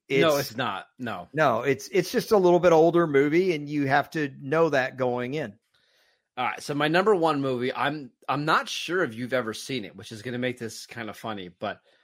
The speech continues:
Speaker 1: my number one horror movie of all time is a movie called The Ring.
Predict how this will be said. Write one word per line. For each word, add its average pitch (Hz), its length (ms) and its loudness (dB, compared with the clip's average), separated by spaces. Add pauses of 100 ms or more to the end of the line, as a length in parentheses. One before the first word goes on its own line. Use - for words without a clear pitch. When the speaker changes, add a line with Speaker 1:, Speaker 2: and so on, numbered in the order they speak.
(180)
Speaker 1:
my 143 240 2
number 175 340 2
one 117 360 -2
horror 131 380 2
movie 117 320 -4
of 104 100 -4
all 101 160 -4
time 92 360 -12
is 98 140 -14
a 104 40 -8
movie 117 280 -4
called 104 500 -4
The 117 120 -2
Ring. 95 480 -8